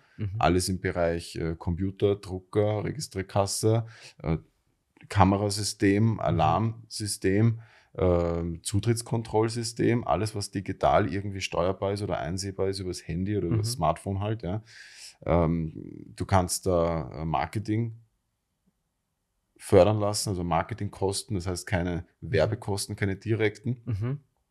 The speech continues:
Speaker 2: sondern, äh, Betreuung durch
Speaker 1: Mhm.
Speaker 2: eine, oder Erstellung,
Speaker 1: Mhm. Okay.
Speaker 2: ja, von,
Speaker 1: Von
Speaker 2: von,
Speaker 1: einer
Speaker 2: von
Speaker 1: Agentur.
Speaker 2: Werbekampagnen durch eine Agentur.
Speaker 1: Mhm.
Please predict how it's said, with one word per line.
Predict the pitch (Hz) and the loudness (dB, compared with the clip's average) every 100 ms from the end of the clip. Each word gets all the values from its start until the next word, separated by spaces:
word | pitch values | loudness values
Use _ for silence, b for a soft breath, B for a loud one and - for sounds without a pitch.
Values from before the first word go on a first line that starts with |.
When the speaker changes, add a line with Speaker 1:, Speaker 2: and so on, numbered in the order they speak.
| _ _ - B B | _ _ -10 B B
Speaker 2:
sondern, | - 95 90 87 87 87 | 2 4 6 4 0 -6
äh, | 78 85 82 | -6 -6 -4
Betreuung | 90 82 82 82 80 - - | -6 2 2 2 -4 -10 -4
durch | 123 | 0
Speaker 1:
Mhm. | 95 | 2
Speaker 2:
eine, | 80 69 | 0 0
oder | 85 69 | -2 0
Erstellung, | 85 - 87 87 80 _ _ | -2 0 0 0 -4 _ _
Speaker 1:
Mhm. | 117 107 135 - - | -2 -2 -4 -10 -12
Okay. | 110 127 127 | -4 -2 0
Speaker 2:
ja, | 92 98 | 0 0
von, | - 90 | -2 -2
Speaker 1:
Von | 82 | -2
Speaker 2:
von, | - | -2
Speaker 1:
einer | 110 | 0
Speaker 2:
von | 101 | 0
Speaker 1:
Agentur. | 101 92 | 2 6
Speaker 2:
Werbekampagnen | 90 95 - 87 87 82 87 82 | 6 6 0 0 2 2 0 -4
durch | 85 | -4
eine | 87 78 | -2 -4
Agentur. | 80 85 - 107 92 | -4 -6 -2 -4 -2
Speaker 1:
Mhm. | B | B